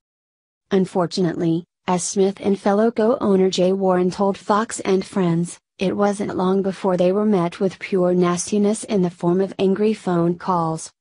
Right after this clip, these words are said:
threats of violence and irate liberals coming to the restaurant,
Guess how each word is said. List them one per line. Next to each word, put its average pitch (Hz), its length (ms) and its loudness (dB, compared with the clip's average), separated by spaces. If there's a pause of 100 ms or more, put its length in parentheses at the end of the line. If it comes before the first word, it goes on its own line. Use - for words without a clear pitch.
(120)
threats 196 320 -4
of 202 140 -2
violence 160 580 0
and 196 140 0
irate 202 360 0
liberals 185 520 0
coming 202 340 0
to 208 140 -2
the 202 140 -2
restaurant, 170 600 -2